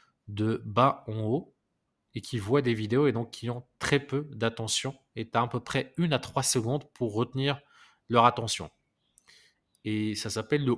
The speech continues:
hook, donc l'accroche. C'est, ces trucs-là, une fois que tu l'as, bah, t'as le, le, derrière, bah, voilà, ça, ça, c'est le concept, c'est les quatre-vingts vingt de la loi de Pareto des réseaux sociaux. Le hook est hyper important. Et après, bon, à l'intérieur,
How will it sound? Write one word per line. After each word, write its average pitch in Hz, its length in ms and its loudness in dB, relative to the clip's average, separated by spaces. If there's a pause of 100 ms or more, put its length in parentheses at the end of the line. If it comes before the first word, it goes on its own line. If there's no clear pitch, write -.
hook, - 420 -2 (400)
donc 101 180 -12
l'accroche. 127 640 0 (560)
C'est, - 280 -4
ces 147 180 -2
trucs-là, 135 500 -2
une 147 100 -2
fois 147 200 4
que 139 140 0
tu - 180 -2
l'as, 123 440 0 (520)
bah, 104 320 -2
t'as 104 180 -2
le, 101 380 0
le, 101 500 -4
derrière, 98 460 -4
bah, 90 100 -8
voilà, 127 220 -2
ça, - 140 -12
ça, - 140 -6
c'est 143 120 -2
le 143 40 4
concept, 139 360 -4
c'est - 120 -2
les 127 100 -2
quatre-vingts 135 440 2
vingt 120 280 0 (640)
de 107 80 -6
la 113 80 0
loi 113 160 -2
de 127 60 -6
Pareto 110 380 0
des 127 100 -4
réseaux 107 260 -4
sociaux. 98 380 -10 (440)
Le 139 120 2 (100)
hook - 380 -2
est 117 160 -6
hyper 127 260 6
important. 113 540 -2 (560)
Et 165 160 4
après, 139 340 2
bon, 113 180 -2
à 104 40 0
l'intérieur, 107 500 0